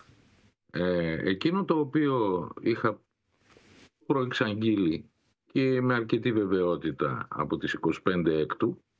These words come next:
ήταν ότι εκεί στις αρχές του Σεπτέμβρη, τέλη Αυγούστου, θα έχουμε μεγάλη πολεμική έκρηξη στη Μέση Ανατολή.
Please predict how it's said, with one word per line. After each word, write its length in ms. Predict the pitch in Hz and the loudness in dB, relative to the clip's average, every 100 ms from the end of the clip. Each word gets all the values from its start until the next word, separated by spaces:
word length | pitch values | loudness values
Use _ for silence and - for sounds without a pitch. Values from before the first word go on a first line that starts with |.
| _ _ - - - | _ _ -20 -20 -4
ήταν 360 | - 117 131 123 | -2 0 0 0
ότι 480 | 113 110 101 95 - | 0 0 2 2 0
εκεί 380 | 98 104 117 | -2 0 0
στις 200 | 87 - | 0 -2
αρχές 400 | - 85 - 110 | -2 -2 -2 -2
του 100 | - | -2
Σεπτέμβρη, 580 | - 87 - 98 80 78 | -2 -2 0 2 2 0
τέλη 300 | 73 95 82 | 0 2 2
Αυγούστου, 520 | 73 69 110 110 127 | 0 0 0 0 -2
θα 100 | - | 0
έχουμε 300 | 110 113 110 | -2 0 0
μεγάλη 360 | 95 90 101 98 | 0 0 0 0
πολεμική 500 | 90 87 82 80 101 | 0 0 0 0 0
έκρηξη 400 | 82 82 92 - | 0 0 -2 -2
στη 120 | - | -2
Μέση 280 | 80 87 - | 0 0 -2
Ανατολή. 480 | 80 73 76 69 | -4 -2 -2 -2